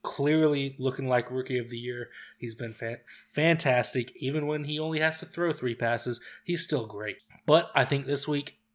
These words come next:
I think this week the Colts get the better of him. And, and if the Colts put on a show on Saturday night,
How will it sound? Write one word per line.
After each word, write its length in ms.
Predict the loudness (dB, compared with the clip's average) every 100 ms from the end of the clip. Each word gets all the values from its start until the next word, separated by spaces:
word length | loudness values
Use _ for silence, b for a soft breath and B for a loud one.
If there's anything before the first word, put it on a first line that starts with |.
| _ -10
I 100 | -10
think 300 | -6 -6 -4
this 220 | -4 -2
week 160 | -4 -8
the 60 | -10
Colts 280 | -4 -4 -4
get 140 | -6
the 60 | -2
better 300 | 0 2 0
of 120 | 0
him. 140 | -4 -14 b b b
And, 360 | -10 -6 -6 -8 -10
and 440 | -10 -8 -8 -10 -20 _ _ 6
if 180 | 6 6
the 80 | 2
Colts 400 | 6 6 6 0
put 240 | 0 2
on 180 | 4 2
a 60 |
show 320 | 2 2 4 4
on 120 | 2
Saturday 300 | 0 -2 0
night, 200 | 0